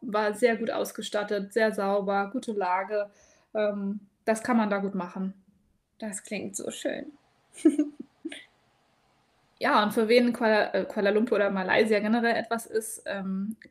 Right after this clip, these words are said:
Speaker 1: glaub ich auch grundsätzlich für, für viele Menschen. Kuala Lumpur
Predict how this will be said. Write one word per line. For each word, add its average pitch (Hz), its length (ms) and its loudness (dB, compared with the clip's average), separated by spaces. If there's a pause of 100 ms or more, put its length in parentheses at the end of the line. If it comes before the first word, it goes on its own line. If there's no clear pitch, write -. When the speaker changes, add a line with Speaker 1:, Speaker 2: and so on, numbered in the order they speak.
Speaker 1:
glaub 196 240 2
ich - 240 -6
auch 226 260 2
grundsätzlich 254 680 4
für, 214 440 0
für - 260 -12
viele 254 400 0
Menschen. 294 720 4
Kuala 214 220 0
Lumpur 247 580 4